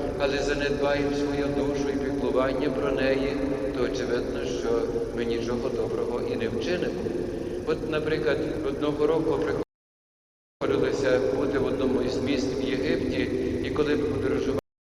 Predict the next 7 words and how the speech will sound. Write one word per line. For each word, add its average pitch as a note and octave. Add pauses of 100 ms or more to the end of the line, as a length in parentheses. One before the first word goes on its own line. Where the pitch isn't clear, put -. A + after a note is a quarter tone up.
(1500)
містом, B2 (180)
то, C3 (1600)
проїжджаючи C#3+ (120)
мимо D3
якихось C#3+
таких C#3
гарних, C#3